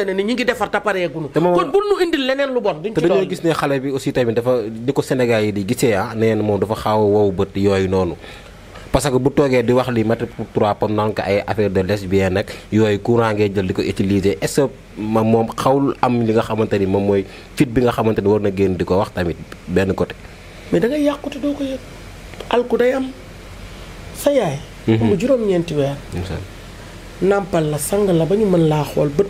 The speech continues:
Speaker 1: pattu tànk sooxut.
Speaker 2: Mhm.
Speaker 1: Nga toog.
Speaker 2: Mhm.
Speaker 1: Nga toog.
Speaker 2: Mhm.
Speaker 1: Jël sa yaay ni ko xaawi.
Speaker 2: Ndeysaan.
Speaker 1: Di ko, di ko limbat.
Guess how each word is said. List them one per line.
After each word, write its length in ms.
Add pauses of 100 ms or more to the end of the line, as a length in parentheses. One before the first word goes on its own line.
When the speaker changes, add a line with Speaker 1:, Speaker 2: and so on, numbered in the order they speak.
Speaker 1:
pattu 260 (120)
tànk 320
sooxut. 300 (580)
Speaker 2:
Mhm. 240 (920)
Speaker 1:
Nga 120
toog. 280 (540)
Speaker 2:
Mhm. 80 (1400)
Speaker 1:
Nga 200
toog. 240 (240)
Speaker 2:
Mhm. 220 (260)
Speaker 1:
Jël 160
sa 140
yaay 200
ni 80
ko 120
xaawi. 420
Speaker 2:
Ndeysaan. 800
Speaker 1:
Di 80
ko, 160
di 120
ko 120
limbat. 400